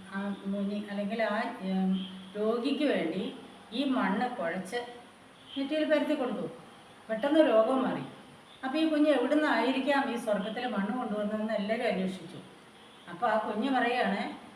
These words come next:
"എൻ്റെ മാതാവും പിതാവും അവരാണ് ഈ ലോകത്തിലെ കാണപ്പെട്ട ദൈവങ്ങൾ എന്ന് എന്നെ പഠിപ്പിച്ചിട്ടുണ്ട്." അപ്പം മാതാവും പിതാവും നടക്കുന്നത്, അവർ കാണപ്പെട്ട ദൈവമല്ലേ ഭൂമിയിൽ,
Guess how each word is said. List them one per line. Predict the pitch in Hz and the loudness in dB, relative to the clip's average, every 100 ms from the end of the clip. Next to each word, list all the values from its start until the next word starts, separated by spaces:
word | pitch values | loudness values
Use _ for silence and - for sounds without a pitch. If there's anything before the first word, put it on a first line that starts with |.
| - - | -16 -2
"എൻ്റെ | 220 254 311 | 0 6 6
മാതാവും | 277 226 208 214 240 240 277 294 | 6 4 4 2 6 6 6 4
പിതാവും | 254 202 202 214 214 - - - - 196 | 2 2 4 4 4 0 -6 -14 -14 -8
അവരാണ് | 208 285 247 240 254 | -2 0 2 0 0
ഈ | |
ലോകത്തിലെ | 202 196 202 208 233 254 | 0 2 0 -2 -6 -4
കാണപ്പെട്ട | 190 170 196 214 240 | -2 -2 -2 -4 -4
ദൈവങ്ങൾ | 247 214 185 196 220 240 | -2 0 0 0 0 0
എന്ന് | 220 202 | -2 -2
എന്നെ | 190 190 | 0 0
പഠിപ്പിച്ചിട്ടുണ്ട്." | 208 277 302 277 190 160 147 - - - - - | -2 -2 -2 -4 -6 -8 -10 -12 -20 -20 -20 -14
അപ്പം | 196 262 | -2 0
മാതാവും | 254 202 208 247 294 311 | 2 2 2 4 4 4
പിതാവും | 294 269 262 285 262 | 4 4 6 4 4
നടക്കുന്നത്, | 247 247 269 269 269 320 330 - - | 2 0 2 2 2 0 -4 -12 -12
അവർ | 254 285 269 | -6 -2 0
കാണപ്പെട്ട | 269 269 311 320 | 0 0 4 4
ദൈവമല്ലേ | 285 294 349 320 247 | 4 4 6 6 4
ഭൂമിയിൽ, | 214 214 196 165 | 0 0 0 -2